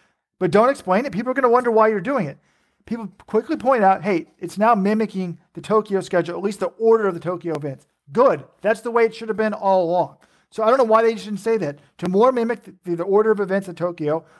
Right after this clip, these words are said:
we're gonna have the trials do that. A, that should have been done a year ago. Should have never been this, in the wrong order in the first place. But B, just admit it. Just say it. If you don't tell us, we're gonna wonder.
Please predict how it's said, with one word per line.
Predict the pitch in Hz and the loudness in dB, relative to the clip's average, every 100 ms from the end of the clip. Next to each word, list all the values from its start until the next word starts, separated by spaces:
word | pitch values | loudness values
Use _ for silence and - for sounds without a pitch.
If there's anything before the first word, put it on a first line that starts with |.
| _ - | _ -6
we're | 170 | -4
gonna | 190 185 | -2 0
have | 180 | 0
the | 185 | -2
trials | 185 240 262 175 | 0 2 2 0
do | |
that. | 147 - _ _ _ _ _ _ - | -6 -6 _ _ _ _ _ _ 0
A, | 240 254 | 2 2
that | 214 | -2
should | - 220 | -2 -2
have | |
been | 202 196 | 0 2
done | 190 | 2
a | 170 | 2
year | 175 165 | 0 2
ago. | 156 156 | 2 0
Should | 156 | 0
have | 170 | -2
never | 180 175 | 0 0
been | 170 170 | 0 0
this, | 170 - _ _ 180 | 0 -4 _ _ -8
in | |
the | 165 | -2
wrong | 170 175 165 | 0 0 0
order | 170 156 | -2 -2
in | |
the | 143 | -2
first | 214 220 | -2 -2
place. | 147 139 - _ _ | -2 -6 -8 _ _
But | 240 196 | -6 2
B, | 359 | 2
just | 320 339 339 | 2 -2 -4
admit | 311 320 339 | -2 0 2
it. | 226 - _ _ | 0 -4 _ _
Just | - 330 - | -6 -6 -2
say | 302 381 | 0 0
it. | 233 - _ _ _ | 0 -6 _ _ _
If | 208 | -6
you | 247 | -2
don't | 294 349 | -2 0
tell | - 330 | 0 2
us, | 262 - _ _ | 2 -2 _ _
we're | 208 | -8
gonna | 208 208 | -4 -2
wonder. | 220 320 151 | 0 0 -2